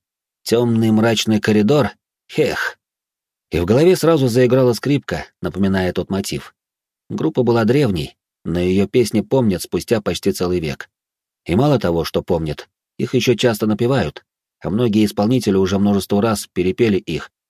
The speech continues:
отдавая дань уважения отличной группе, которая в своих песнях создала целую фэнтезийную вселенную. И, кажется, местные разработчики тоже были вдохновлены этим.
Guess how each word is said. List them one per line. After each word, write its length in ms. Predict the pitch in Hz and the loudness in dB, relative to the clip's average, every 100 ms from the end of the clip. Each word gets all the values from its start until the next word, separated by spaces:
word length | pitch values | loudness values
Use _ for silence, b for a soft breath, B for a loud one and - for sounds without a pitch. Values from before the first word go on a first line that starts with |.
| _ | _
отдавая 480 | 76 78 87 90 90 | -8 -2 0 0 0
дань 200 | 92 92 | 0 -2
уважения 580 | - 92 90 95 90 90 | -2 -4 -2 -2 -2 -2
отличной 400 | 85 92 87 95 | -2 -2 -2 -2
группе, 460 | 92 92 - 80 - _ _ | -2 -2 -2 -6 -6 _ _
которая 380 | - 87 131 110 | -14 -6 0 0
в 60 | 98 | 0
своих 260 | 104 101 | 0 0
песнях 400 | 127 113 104 92 | 0 0 0 -4
создала 380 | - 90 95 95 | -4 -2 0 -2
целую 440 | - 113 107 95 - | -2 0 2 0 -4
фэнтезийную 680 | - 101 98 95 101 98 95 | -6 -2 0 0 0 0 -2
вселенную. 560 | - 107 113 87 73 65 _ _ _ _ _ _ | 0 0 0 0 -6 -10 _ _ _ _ _ _
И, 180 | - 147 | -2 0
кажется, 420 | 160 160 160 151 | 2 0 2 2
местные 360 | 143 147 151 143 | 2 2 2 2
разработчики 640 | 135 127 123 131 - 131 | 2 2 2 0 0 -2
тоже 300 | 117 147 120 | 0 0 2
были 340 | 98 92 80 - - | 0 0 -4 -10 -10
вдохновлены 640 | 87 104 - 104 104 95 | -4 -2 0 2 2 2
этим. 420 | - 87 - 71 | -2 -6 -6 -8